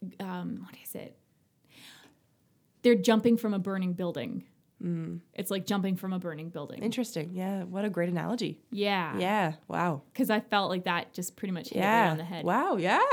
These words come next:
Speaker 1: Yeah.
Speaker 2: Goodness.
Speaker 1: Yeah.
Speaker 2: S-, 'cause it's just, there's noth-,
Speaker 1: It's
Speaker 2: you,
Speaker 1: like you,
Speaker 2: you
Speaker 1: it's
Speaker 2: feel like there's nothing else to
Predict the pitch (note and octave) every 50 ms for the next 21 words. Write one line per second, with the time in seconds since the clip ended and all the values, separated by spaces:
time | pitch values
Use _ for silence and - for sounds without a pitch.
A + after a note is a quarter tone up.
0 | - D#3 - - _ - - F3+ F3+ E3+ E3 E3 D#3 C#3+ - - _ _ _ -
1 | - G3 G3+ A#3 G3+ C#3+ C#3 - - - _ _ _ _ - - G3 F3+ F3 D#3
2 | - - - _ _ _ - - - - - - G#3+ F#3+ F#3 F3 F3+ - - F3+
3 | F3 - - F3+ F#3 E3+ F#3 F#3 F3+ F3+ - _ - - - - - - - -
4 | - A3+ - G#3+ G#3+ - - - G#3 G3+ F#3+ F#3+ G3+ G3 - - G#3 - - A#3
5 | G#3+ G3+ E3+ F#3+ F#3 F#3+ G3 F#3 - F#3 F3 - E3+ F3+ F3 E3+ - - - -
6 | F#3 E3 D#3+ D#3 D#3 D3+